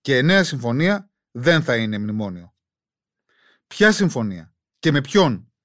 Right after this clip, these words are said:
Και αν δεν ήταν μνημόνιο, τι θα ήταν; Υπήρχε κανείς πρόθυμος να μας δώσει δανεικά και αγύριστα; Μου είχε ανέβει το αίμα στο κεφάλι.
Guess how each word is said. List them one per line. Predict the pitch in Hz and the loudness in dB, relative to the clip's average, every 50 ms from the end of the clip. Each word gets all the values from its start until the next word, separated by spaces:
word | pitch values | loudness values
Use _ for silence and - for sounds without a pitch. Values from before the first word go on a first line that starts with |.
| _ _ _ _ _ _ _ _ | _ _ _ _ _ _ _ _
Και | - 156 156 | 2 4 4
αν | 160 180 185 | 6 6 4
δεν | 180 190 | 4 4
ήταν | 196 185 208 190 | 2 4 2 2
μνημόνιο, | 175 165 156 147 143 151 170 180 180 165 139 117 117 - _ _ | 4 4 2 2 2 2 2 4 4 2 2 0 -4 -8 _ _
τι | - 226 208 | 0 0 2
θα | - 185 165 143 | 2 2 2 2
ήταν; | 127 107 - 98 87 80 - _ _ _ _ _ _ _ _ _ _ _ _ _ _ _ | 2 -2 -6 -12 -18 -18 -20 _ _ _ _ _ _ _ _ _ _ _ _ _ _ _
Υπήρχε | - 143 135 117 - 170 180 165 190 | -4 -4 -4 0 0 0 0 0 -2
κανείς | 160 - 139 143 170 175 160 | -2 -2 0 0 0 -2 -2
πρόθυμος | - 147 160 175 165 160 156 147 131 117 - - _ | 0 2 4 4 4 2 -2 -2 -2 -4 -6 -8 _
να | - 135 139 | -4 -2 0
μας | 135 127 123 104 | 0 0 -2 0
δώσει | 123 156 165 156 165 | 0 0 0 0 0
δανεικά | 135 147 135 127 110 - 160 | -2 -2 -2 -2 0 0 -2
και | 160 160 147 | -2 0 -2
αγύριστα; | 131 113 101 123 120 113 110 - 160 143 113 - _ _ _ _ _ _ _ _ _ _ _ _ _ _ _ _ _ _ _ _ _ _ _ _ - | -4 -2 -2 -4 -4 -4 -4 -4 -4 -4 -4 -6 _ _ _ _ _ _ _ _ _ _ _ _ _ _ _ _ _ _ _ _ _ _ _ _ -6
Μου | 127 143 156 | -2 2 2
είχε | 170 185 165 214 196 | 2 2 2 2 2
ανέβει | 170 156 160 175 185 185 | 2 4 4 2 2 0
το | 160 160 | 2 2
αίμα | 156 165 180 185 | 2 4 4 2
στο | 160 175 | -2 -4
κεφάλι. | 151 147 135 117 151 131 120 98 85 _ | -6 -8 -4 0 0 0 0 -2 -8 _